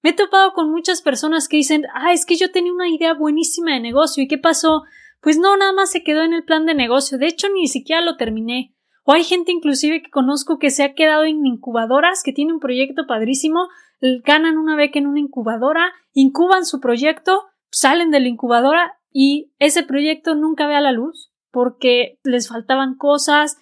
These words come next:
o perdieron la emoción en el camino. Si haces las cosas lo más simple posible, ¿qué vas a lograr? Vas a lograr seguir en movimiento. Y conforme vayas avanzando, ese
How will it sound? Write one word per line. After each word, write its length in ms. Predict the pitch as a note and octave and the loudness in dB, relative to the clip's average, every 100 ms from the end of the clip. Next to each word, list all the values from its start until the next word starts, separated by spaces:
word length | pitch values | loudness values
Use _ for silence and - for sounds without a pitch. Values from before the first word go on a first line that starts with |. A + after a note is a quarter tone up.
| _ _ - | _ _ 0
o 300 | B3 A#3+ - | 2 2 0
perdieron 360 | B3 C4+ D4 | 0 0 0
la 60 | C4+ | -2
emoción 380 | A#3 G3+ C#4 C#4+ | -4 -4 -2 -2
en 120 | C4+ | -2
el 140 | G#3 | -2
camino. 480 | G#3+ A#3 C4 C#4 D#4 _ _ | -4 -2 0 0 -2 _ _
Si 260 | - - F4 | -4 2 2
haces 240 | F4 F#4 | 2 0
las 220 | E4 C4+ | 0 0
cosas 300 | D#4+ C#4+ D#4+ | -2 0 0
lo 140 | C#4+ C#4 | 0 0
más 300 | D#4 D#4+ - | 0 0 -2
simple 300 | D4 D4+ D4 | -4 -4 -6
posible, 520 | A3 A#3+ A#3+ C#4 - | -6 -6 -4 -4 -2
¿qué 120 | D#4 | 0
vas 180 | E4+ E4+ | 0 -2
a 40 | |
lograr? 360 | B3+ B3 B3+ E4 _ - | -4 -2 -2 -4 _ -4
Vas 180 | C#4 D4 | -4 -2
a 40 | |
lograr 460 | C#4 B3 B3+ C#4+ _ - | -2 0 -2 -2 _ -16
seguir 300 | - A#3 B3+ | -8 -2 -2
en 120 | B3+ | -2
movimiento. 520 | A3+ G3+ G#3 G#3+ G3 _ _ _ - | -4 -8 -10 -10 -12 _ _ _ -2
Y 160 | C4+ | 0
conforme 500 | C#4+ C4+ C#4 C4 C4 | 2 0 2 2 2
vayas 480 | B3+ E4+ F4 F#4 - _ | 2 2 4 2 -2 _
avanzando, 720 | C#4+ C4 C4 C4+ D4 C#4+ C#4 | 0 2 2 0 0 0 2
ese 380 | C#4 D#4 D#4 | 2 0 -2